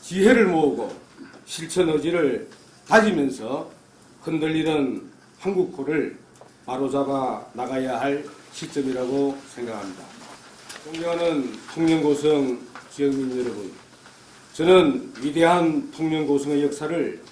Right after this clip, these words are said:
후대에 계승하고 새로운 남해안 시대를 향한 사명에 충실할 것을 약속드립니다. 지역을 변화시키기 위해서는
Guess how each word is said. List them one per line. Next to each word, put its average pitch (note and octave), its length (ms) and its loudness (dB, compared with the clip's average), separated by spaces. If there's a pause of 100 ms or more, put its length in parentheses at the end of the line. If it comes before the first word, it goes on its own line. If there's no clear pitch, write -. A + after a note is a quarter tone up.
(340)
후대에 E3 640 6 (280)
계승하고 C3+ 680 -4 (760)
새로운 F#3+ 500 4
남해안 F#3 400 6
시대를 F3 400 -2
향한 D#3+ 440 2 (380)
사명에 D3+ 760 -4 (420)
충실할 G3 440 2
것을 C#3 600 0 (260)
약속드립니다. A2+ 800 -10 (1080)
지역을 F3+ 600 8
변화시키기 E3 600 -2
위해서는 D#3 640 -2